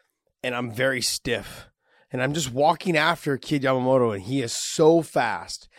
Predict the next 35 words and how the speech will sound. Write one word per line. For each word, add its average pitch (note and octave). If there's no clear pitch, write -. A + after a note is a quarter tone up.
He's A2
jumping D#3+
in D#3
and A#2+
punching -
me, A#2
jumping D#3+
in D#3
and C#3+
taking C#3+
me C3+
down, A#2+
jumping D#3
in D3+
and C#3
doing C#3
all C3+
these A#2
things. B2+
And E3
then F3
finally, G#3
like, D#3
after D3+
the C#3+
first D3+
round, D3
I'm A#2+
just A#2
getting, C3
like, A#2
ragdolled A#2+
everywhere A2+
and, A2+
like, G2+